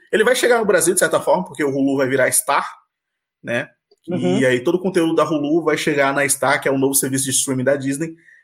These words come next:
Speaker 1: que não tem as coisas de criança e family friendly, né? Vai ser só coisa de adulto,
Speaker 2: Exatamente.
Speaker 1: é, como Handmaid's
Speaker 2: Tá.
Speaker 1: Tale, Better Things, Deadpool, enfim, vai vir tudo aí na Star. E provavelmente Fuja também venha, é, já que,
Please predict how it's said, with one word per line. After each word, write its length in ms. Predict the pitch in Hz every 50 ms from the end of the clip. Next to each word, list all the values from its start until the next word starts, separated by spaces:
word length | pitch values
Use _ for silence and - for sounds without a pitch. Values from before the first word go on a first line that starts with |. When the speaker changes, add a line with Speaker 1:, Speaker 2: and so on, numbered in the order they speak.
| _ _
Speaker 1:
que 80 | -
não 120 | 156 185 208
tem 100 | 196 202
as 120 | 170 -
coisas 180 | - 190 175 160
de 80 | 175
criança 720 | 175 - 165 156 147 143 147 156 156 - 165 156 147 139 -
e 200 | 139 139 139 139 135
family 320 | - - 143 143 139 135
friendly, 520 | 135 - 127 120 120 117 110 113 107 110
né? 180 | 117 117 127 135 - _ _ _ _ _ _
Vai 100 | - 123
ser 120 | - 135
só 120 | - 151 143
coisa 220 | - 160 151 143
de 60 | 143
adulto, 260 | 139 127 - 139 131
Speaker 2:
Exatamente. 320 | 139 - - 160 165 - - _ _ _ _ _ _ _ _ _ _ _ _ -
Speaker 1:
é, 840 | - 123 120 120 117 117 117 117 117 117 117 120 120 117 113 - -
como 180 | - 135 131 123
Handmaid's 500 | 131 127 120 123 123 123 123 151 - -
Speaker 2:
Tá. 100 | - 147
Speaker 1:
Tale, 720 | 151 170 165 160 151 135 127 127 123 120 117 - 135 - - _ _ _ _ _ _
Better 320 | _ - 113 117 127 135 135 -
Things, 320 | - 139 156 165 151 123
Deadpool, 640 | 117 123 127 127 127 - - - 127 139 302 269 131
enfim, 380 | 120 120 120 - 127 135 151 151
vai 120 | 131 127
vir 160 | 120 143 156
tudo 220 | 156 - - 156 160
aí 100 | 151 147
na 120 | 143 143
Star. 340 | 165 - - 135 143 160 -
E 40 | - -
provavelmente 560 | 247 247 254 247 240 185 170 202 208 - 196
Fuja 340 | - - 165 202 190 214 202
também 320 | 208 196 160 147 160 196
venha, 460 | 185 - 147 147 156 165 180 202 - - - _ _ _ _ _ _ _ _ _ _
é, 360 | - 139 127 123 123 117 - -
já 160 | 139 160 220
que, 100 | 226 339